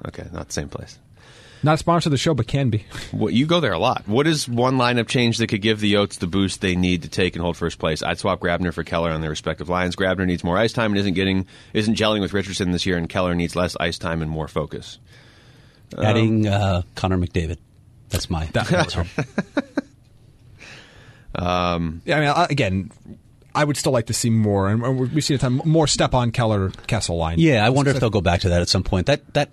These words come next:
Speaker 3: line was, had crazy possession numbers and awful puck luck
Speaker 2: Yeah.
Speaker 3: when they played together. At, at some point, I'd like to see it back together and see if they could rekindle that.
Speaker 1: It was early in the year, too.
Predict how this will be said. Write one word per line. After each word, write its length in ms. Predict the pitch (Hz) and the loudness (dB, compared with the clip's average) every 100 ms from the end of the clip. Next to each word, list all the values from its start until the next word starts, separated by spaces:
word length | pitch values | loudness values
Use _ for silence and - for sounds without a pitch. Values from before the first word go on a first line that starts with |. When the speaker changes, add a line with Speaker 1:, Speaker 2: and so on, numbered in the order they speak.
| - | -2
Speaker 3:
line 380 | 107 104 113 120 | 2 4 4 4
was, 140 | 90 - - | 0 -2 0
had 200 | 104 - | 0 0
crazy 380 | 104 104 104 | 2 2 2
possession 440 | 120 95 92 95 104 | 0 2 2 2 2
numbers 280 | 110 104 90 | 2 0 -2
and 180 | 82 - | -6 0
awful 280 | 107 - 101 | 0 0 -2
puck 260 | - 90 | 0 -2
luck 260 | 87 85 - - | -2 -4 -6 -4
Speaker 2:
Yeah. 180 | 117 104 | 0 2
Speaker 3:
when 80 | 92 | 2
they 80 | |
played 240 | 87 92 82 | 0 -2 0
together. 320 | 87 85 85 | 0 2 0
At, 160 | 85 - | 0 -2
at 140 | 110 | -2
some 160 | - 139 | 0 0
point, 240 | - 214 | 2 2
I'd 200 | 156 85 | 2 0
like 120 | 92 90 | -2 -2
to 80 | - | -2
see 120 | 107 | -2
it 80 | 87 | 0
back 180 | 85 | -2
together 320 | - 98 110 92 | -2 -2 0 0
and 100 | 78 | -2
see 140 | 90 | -4
if 60 | 82 | -2
they 120 | 80 | -4
could 120 | 90 | -4
rekindle 380 | 85 - 101 85 | -6 -2 -2 -2
that. 160 | 80 78 - - - - - - - - | -8 -16 -20 -20 -20 -20 -20 -20 -16 -4
Speaker 1:
It 40 | |
was 120 | 110 | -2
early 180 | 95 98 | 0 0
in 60 | 80 | -2
the 80 | 78 | -2
year, 180 | 80 - | -4 -4
too. 240 | - 76 | -4 -4